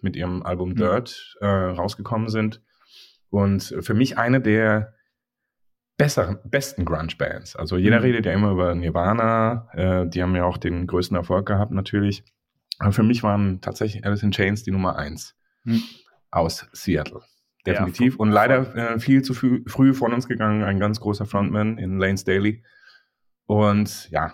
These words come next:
Speaker 1: mega Songs,
Speaker 2: Ja.
Speaker 1: mega Alben, hat mich abgeholt, äh, und hör ich mir heutzutage noch an. Ja.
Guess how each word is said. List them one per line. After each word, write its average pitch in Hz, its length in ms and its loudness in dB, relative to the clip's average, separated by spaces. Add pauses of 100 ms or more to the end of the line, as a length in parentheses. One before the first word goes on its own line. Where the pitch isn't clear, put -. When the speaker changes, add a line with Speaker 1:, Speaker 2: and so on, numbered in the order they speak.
(120)
Speaker 1:
mega 95 280 4
Songs, - 500 -6 (100)
Speaker 2:
Ja. 110 120 -2
Speaker 1:
mega 90 260 4
Alben, 87 460 -2 (160)
hat 80 220 -2
mich 98 120 -2
abgeholt, 95 640 0
äh, 90 60 -6 (120)
und 85 420 -6
hör 98 100 0
ich 95 80 -2
mir 101 100 0
heutzutage 104 440 -2
noch 82 140 -8
an. 90 180 -10
Ja. - 380 -20